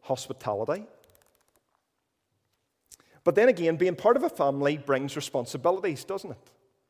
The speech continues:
You can't claim to be part of a family if you're never there. If you miss all the family gatherings and events, you won't know what has happened.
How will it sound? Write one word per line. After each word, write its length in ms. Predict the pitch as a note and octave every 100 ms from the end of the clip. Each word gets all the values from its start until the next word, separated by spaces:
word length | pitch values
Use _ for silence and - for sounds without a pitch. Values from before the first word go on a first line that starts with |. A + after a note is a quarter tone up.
| _ _ _ _ _ _ _ _ _ _ _ _ _
You 80 | C#3+
can't 260 | - A3+ C4+
claim 260 | G#3+ G#3
to 40 | F3+
be 80 |
part 240 | D3 - D#3+
of 100 | D3
a 40 |
family 480 | C3 C3 B2 D3 D3+
if 160 | C#3 C#3
you're 100 | B2
never 280 | C#3 D3 A#2
there. 300 | G2 F#2+ F#2 - _ _ _ _ _ _ _ _ _
If 140 | E3+ F3+
you 80 |
miss 260 | F3 G#3 -
all 240 | G#3 F3
the 80 | F#3+
family 380 | F3+ F3 E3 D#3
gatherings 540 | C#3 C#3+ E3+ F3+ F3+
and 100 | C#3+
events, 600 | A#2+ A#2+ C3 - - - - _ - -
you 100 | F#3
won't 200 | G3 C4+
know 80 | A#3
what 160 | G3
has 100 | D#3
happened. 460 | - D3+ - B3 D#4